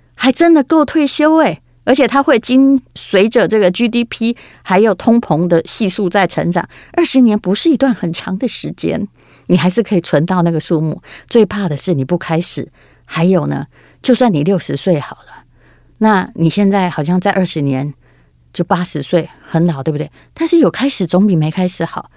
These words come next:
但你同时要做一件事，叫什么？赶快去练身体，尽量不要得癌症啊。那我们实在没有办法保证我们会生的是健保有保的那个病，没有保就很麻烦了。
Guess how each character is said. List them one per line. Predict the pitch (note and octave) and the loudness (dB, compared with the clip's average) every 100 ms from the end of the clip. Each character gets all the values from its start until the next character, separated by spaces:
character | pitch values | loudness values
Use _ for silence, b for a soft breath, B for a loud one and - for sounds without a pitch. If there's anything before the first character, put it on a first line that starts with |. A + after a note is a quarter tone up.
| b | b
但 | - D4+ | 2 2
你 | |
同 | F#3+ G3+ | 4 0
时 | - | 0
要 | F#3+ | -2
做 | G3+ G#3 | 0 -2
一 | |
件 | E3+ F#3+ | 0 -2
事， | E3+ F#3 | -2 -4
叫 | E3 F#3+ | -2 -4
什 | F3+ - | -4 -10
么？ | - - b b b b | -12 -20 b b b b
赶 | G3+ | 0
快 | G3 B3 | 2 4
去 | B3+ | 4
练 | B3+ G3+ | 4 2
身 | - G3 | 2 0
体， | G3+ - - - _ | 0 -4 -12 -20 _
尽 | B3+ | 2
量 | B3 G3 | 4 4
不 | F#3+ | 0
要 | F#3 | 0
得 | D#3 D3 | -2 -2
癌 | D3 C#3+ | -4 -4
症 | F3+ E3 - _ _ | -2 -2 -4 _ _
啊。 | D#3+ - B B B - | -4 -4 B B B 0
那 | F#3 F3 F3 b b | 2 2 -4 b b
我 | - | 2
们 | G3 | 4
实 | A3 G#3 | 2 0
在 | B3 | 2
没 | A3 G#3 | 2 2
有 | |
办 | F#3 G3+ | 2 2
法 | E3+ | 0
保 | E3 B2 | -2 -4
证 | F#3+ E3+ | -4 -2
我 | D3 | -2
们 | D#3+ | -2
会 | G3 | -2
生 | F#3 F#3+ F#3+ G3 _ b b b b - | -2 0 0 -2 _ b b b b -2
的 | D#3 | -2
是 | - F3 | 0 -2
健 | D#3+ G#3+ D#3+ | 0 0 2
保 | C#3+ | 0
有 | C3+ D3 | 0 0
保 | - B2+ | 0 -2
的 | C#3 D3 | 0 0
那 | |
个 | D#3+ C#3 | 0 -2
病， | - E3+ - | -2 -4 -4
没 | - F#3+ | 0 2
有 | A#3 | 2
保 | F3+ C#3+ | 0 -2
就 | D#3 F3 | 2 2
很 | C3 | 0
麻 | C3+ E3 | -2 -6
烦 | - A#2 | -6 -8
了。 | B2+ | -8